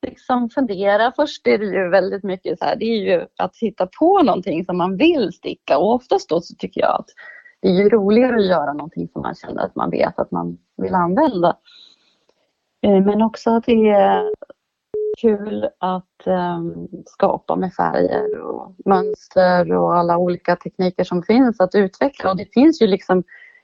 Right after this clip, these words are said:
en oändlighet. Det finns ju hur mycket som helst. Det tar ju aldrig slut. Så det är ju liksom en fördel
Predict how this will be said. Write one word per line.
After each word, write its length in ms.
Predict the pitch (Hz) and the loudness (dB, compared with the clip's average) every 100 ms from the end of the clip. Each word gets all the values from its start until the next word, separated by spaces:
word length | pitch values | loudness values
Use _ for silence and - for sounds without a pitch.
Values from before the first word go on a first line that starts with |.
| _ _ - | _ _ -8
en 180 | 175 170 | -6 -2
oändlighet. 1200 | - 170 - 254 233 170 143 120 120 147 - - - | -2 0 2 4 4 2 -2 -6 -4 -4 -4 -4 -6
Det 80 | 427 | -4
finns 240 | 427 427 - | -4 -4 -2
ju 120 | - - | -2 -4
hur 480 | 156 214 254 220 196 | -2 0 2 0 -4
mycket 280 | 170 - 175 | -10 -12 -8
som 120 | 175 | -2
helst. 240 | 190 165 | 0 0
Det 80 | - | -4
tar 200 | - 220 | 0 0
ju 60 | 214 | 0
aldrig 420 | - 170 156 180 | -2 -4 -6 -12
slut. 280 | - 381 - - | 0 2 2 -2
Så 140 | 185 | 0
det 80 | 202 | 2
är 200 | 285 226 | 4 4
ju 120 | 190 | 2
liksom 240 | 185 - | 0 -2
en 100 | 165 | -4
fördel 360 | - 160 151 | -2 -4 -2